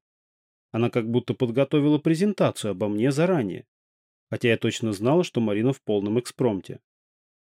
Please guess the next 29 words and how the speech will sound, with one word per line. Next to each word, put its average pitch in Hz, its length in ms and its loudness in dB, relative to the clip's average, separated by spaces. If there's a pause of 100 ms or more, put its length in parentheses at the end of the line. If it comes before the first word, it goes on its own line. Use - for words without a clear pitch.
(440)
Денис 180 320 4
наблюдал 143 460 2
за 113 120 -2
нами 147 300 2
с 117 60 -2
довольной 110 440 2
улыбкой. 117 540 -2 (640)
Он 113 140 0
остановил 117 500 2
Марину 110 320 2
на 104 120 -4
полуслове 127 540 0
минут 104 260 0
через 117 280 -2
пять. 87 260 -6 (1040)
«Я 151 180 2
тебя 147 300 2
понял. 101 440 -2 (300)
Я 214 160 0
не 214 80 2
против». 127 440 -2 (1400)
Я 151 240 2
закатила 127 520 0
глаза. 107 500 -2 (260)
Еще 123 460 2
бы 226 100 0
он 220 160 0
был 196 140 2
против. 110 520 0